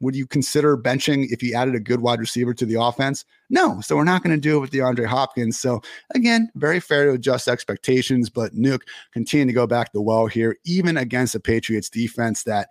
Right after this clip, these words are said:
oh man, they always take away your number one option unless it's, uh, Stefon Diggs and Justin Jefferson over the literally past, uh, two weeks. So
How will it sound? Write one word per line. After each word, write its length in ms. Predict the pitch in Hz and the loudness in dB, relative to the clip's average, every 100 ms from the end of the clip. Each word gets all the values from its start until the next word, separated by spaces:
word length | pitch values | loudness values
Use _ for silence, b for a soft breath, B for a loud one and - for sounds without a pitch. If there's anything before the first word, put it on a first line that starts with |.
| B B - | B B -6
oh 160 | 123 | -2
man, 280 | 131 139 147 | 0 0 2
they 100 | 127 | 2
always 180 | 139 143 | 2 2
take 220 | - 151 | 0 -2
away 220 | 143 143 | 2 2
your 100 | 143 | 4
number 200 | 127 143 | 2 2
one 160 | 139 135 | 2 2
option 460 | 131 139 - 127 117 | 2 2 0 0 2
unless 320 | 110 123 - | 0 -2 0
it's, 220 | 123 - | -2 0
uh, 120 | 120 | 0
Stefon 460 | 117 - 127 131 117 | 0 -2 0 2 2
Diggs 220 | 123 120 | 2 0
and 100 | 113 | -2
Justin 300 | 120 117 110 | -2 -2 -2
Jefferson 420 | 113 117 117 113 | -2 -4 -4 -2
over 180 | 110 107 | -2 0
the 200 | 107 104 | -2 -4
literally 420 | 107 127 117 113 | -2 0 0 -2
past, 420 | 107 110 113 - | -4 -4 -2 -4
uh, 160 | 110 104 | -6 -6
two 200 | 92 113 | -6 -4
weeks. 360 | 104 113 117 - | 0 0 0 -2
So 200 | 120 110 | -2 -2